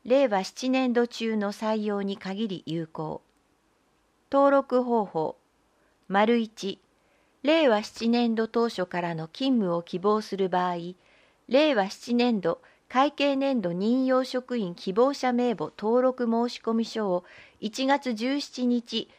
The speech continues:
金曜日までに職員課へ郵送可能。丸二、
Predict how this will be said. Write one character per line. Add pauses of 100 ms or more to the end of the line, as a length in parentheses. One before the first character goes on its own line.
(140)
金
曜
日
ま
で
に
職
員
課
へ (560)
郵
送
可
能。 (800)
丸
二、